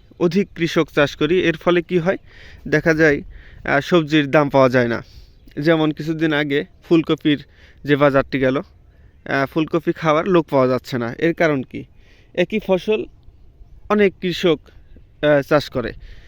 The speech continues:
তো, আহ, শীতকালে কি এর বাইরে কোনো সবজি নেই যে চাষ করলে, যে সবজিগুলো চাষ করলে আপনারা, আহ, এর চেয়ে অনেক বেশি লাভবান হবেন?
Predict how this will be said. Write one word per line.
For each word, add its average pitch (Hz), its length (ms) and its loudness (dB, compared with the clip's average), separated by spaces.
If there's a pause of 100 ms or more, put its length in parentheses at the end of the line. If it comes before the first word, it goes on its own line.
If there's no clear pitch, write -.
(500)
তো, 180 260 4 (140)
আহ, 160 220 2
শীতকালে 196 480 0
কি 185 300 0
এর 175 160 2
বাইরে 165 280 0
কোনো 170 200 0
সবজি 160 360 0
নেই 160 240 -2 (120)
যে 143 240 0
চাষ 147 240 -2
করলে, 143 380 0 (340)
যে 151 80 2
সবজিগুলো 151 460 -2
চাষ 147 240 -2
করলে 139 320 -2 (220)
আপনারা, 139 500 0 (460)
আহ, 139 200 0
এর 175 160 4
চেয়ে 156 320 2
অনেক 156 360 2
বেশি 170 220 2
লাভবান 151 360 2
হবেন? 156 300 -2